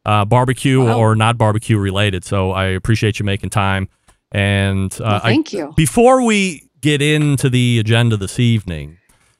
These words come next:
Speaker 1: this show is one that obviously covers barbecue and grilling, so to stay on brand for at least one question,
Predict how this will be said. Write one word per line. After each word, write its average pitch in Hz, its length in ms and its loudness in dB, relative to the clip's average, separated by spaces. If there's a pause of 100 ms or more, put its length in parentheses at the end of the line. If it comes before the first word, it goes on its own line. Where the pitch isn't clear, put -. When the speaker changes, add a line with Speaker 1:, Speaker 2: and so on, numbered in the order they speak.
(440)
Speaker 1:
this 156 140 2
show 151 380 2
is 127 140 2
one 123 320 2
that 117 120 2
obviously 110 380 -2
covers 98 640 -4 (100)
barbecue 107 540 -2
and 95 120 -2
grilling, 101 440 0
so 110 220 0
to 107 80 -8
stay 151 280 0
on 139 180 -2
brand 127 380 0
for 127 160 2
at 113 60 -2
least 131 360 -2 (200)
one 170 440 0
question, 151 540 -2